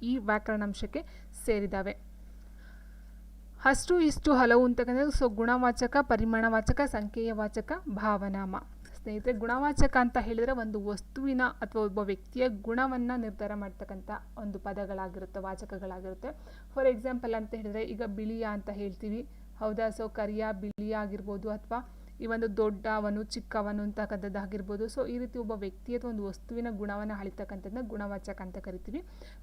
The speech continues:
ಪರಿಮಾಣವಾಚಕ ಅಂತ ಹೇಳಿದ್ರೆ ಅಳತೆಯನ್ನ ಮಾಪನ ಮಾಡ್ತಕ್ಕಂಥ ಪರಿಮಾಣವಾಚಕ ಬರುತ್ತೆ. ಅಂದ್ರೆ for example ಅಷ್ಟು ಇಷ್ಟು ಹಲವು ಕೆಲವು, so ಇದೆಲ್ಲ ಬರ್ತಕ್ಕಂಥದ್ದು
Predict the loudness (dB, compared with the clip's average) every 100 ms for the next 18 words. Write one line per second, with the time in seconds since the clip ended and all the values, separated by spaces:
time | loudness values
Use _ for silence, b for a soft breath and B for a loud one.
0 | 2 2 2 -2 -2 -4 -6 -8 -6 -6
1 | -4 -4 -4 -4 -2 0 0 0 -2 -2
2 | -2 -6 -12 -18 -18 -12 0 2 2 0
3 | -2 -4 -6 -6 -6 -6 -4 -4 -2 -4
4 | -4 -6 -8 -6 -4 -4 -2 -2 -2 -4
5 | -2 -2 -2 -4 -6 -4 -6 -6 -4 -2
6 | -2 -2 -2 -4 -4 -2 -4 -6 B B
7 | -4 2 4 4 2 0 -2 -4 -4 -4